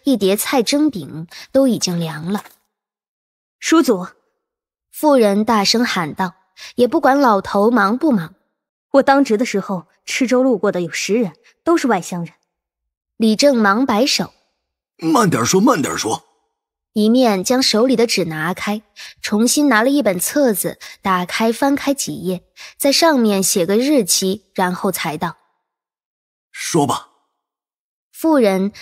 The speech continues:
Speaker 1: 便将今日施粥闲谈询问的每个人的年纪、身家、来历讲来。李正也不询问分析这些自报家门的真假，只记下来。官府吩咐过，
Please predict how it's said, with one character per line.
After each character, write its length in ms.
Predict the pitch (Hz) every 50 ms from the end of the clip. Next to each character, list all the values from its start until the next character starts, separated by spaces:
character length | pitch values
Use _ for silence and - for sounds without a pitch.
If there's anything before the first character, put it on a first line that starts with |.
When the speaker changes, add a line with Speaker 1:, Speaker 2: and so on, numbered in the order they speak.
| - - -
Speaker 1:
便 180 | - 269 240 220
将 220 | 220 220 220 226
今 200 | 220 - 247 254
日 140 | 247 226 190
施 260 | - - - 233 226
粥 200 | 214 240 226 247
闲 280 | 220 - 202 185 196 226
谈 240 | - - 190 202
询 300 | 220 - - 185 175 196
问 160 | 233 294 294 220
的 80 | 214
每 220 | 196 185 160 143 143
个 160 | - 254 247
人 120 | 202 180
的 120 | 185 196 196
年 360 | 185 180 175 170 170 196 226
纪、 280 | - 254 240 208 165
身 280 | - - - 226 220 226
家、 280 | 220 - 233 214 220 220
来 260 | 202 180 170 165 170
历 320 | 190 233 262 285 254 214
讲 320 | - - 175 151 151 139 -
来。 300 | 143 147 151 165 214 _ _ _ _ _ _ - - - - -
李 180 | - 226 208 208
正 360 | - 302 330 311 262 220 - -
也 120 | - 220
不 120 | 208 - 294
询 200 | - - 208 185
问 220 | 208 262 277 214
分 240 | 175 - 226 226 226
析 240 | 220 - - 226 233
这 160 | - 294 269
些 140 | - 254 247
自 180 | - - 269
报 180 | 247 233 220 196
家 220 | 180 - 226 233
门 160 | 226 196 175 185
的 80 | 220
真 260 | 214 - 285 302 320
假， 280 | 294 - - 147 - - _ _ _ - - - -
只 140 | - 202 196
记 260 | - - 349 311 233
下 220 | - 180 143 151
来。 160 | 156 - - _ _ _ _ _ _ _ _ _ _
官 240 | - 311 311 320 330
府 180 | - - 196 170
吩 200 | - 240 254 269
咐 180 | 254 - 202
过， 300 | 165 - 165 - - _